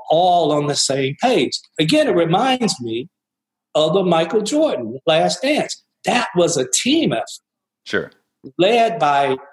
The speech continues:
Speaker 1: one individual, which would be Beyonce, who had this incredible drive, but had it not been for the coach,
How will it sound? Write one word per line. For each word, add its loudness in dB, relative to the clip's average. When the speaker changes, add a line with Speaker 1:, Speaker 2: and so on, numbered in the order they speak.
Speaker 1:
one 2
individual, 0
which -2
would 2
be 0
Beyonce, -4
who -4
had 0
this -10
incredible -2
drive, -4
but 0
had 0
it -2
not -2
been 2
for -2
the 0
coach, -2